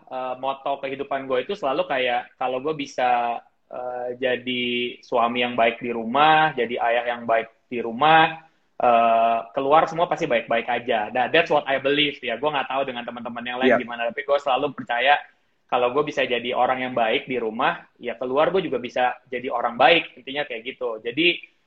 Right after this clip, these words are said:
Speaker 1: dan, eh, dari dulu, eh, family itu jadi prioritas utama di atas pekerjaan gue. Jadi kayak, ya kenapa gue banyak, eh, concern dan mengambil keputusan karena, eh, keputusan keluarga, ya karena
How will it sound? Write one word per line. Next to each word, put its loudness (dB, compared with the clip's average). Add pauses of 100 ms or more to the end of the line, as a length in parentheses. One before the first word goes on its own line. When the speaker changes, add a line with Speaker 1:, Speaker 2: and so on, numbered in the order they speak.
(140)
Speaker 1:
dan, 2
eh, -8
dari -4
dulu, -2
eh, -2
family -4
itu -6
jadi -2
prioritas -6
utama -2 (160)
di -6
atas -2
pekerjaan -4
gue. 4 (180)
Jadi -6
kayak, 2 (440)
ya -2
kenapa 0
gue 0
banyak, 2 (140)
eh, 0
concern -2
dan -2
mengambil -4
keputusan -4
karena, -2 (100)
eh, -6
keputusan -6
keluarga, 4
ya 2
karena 0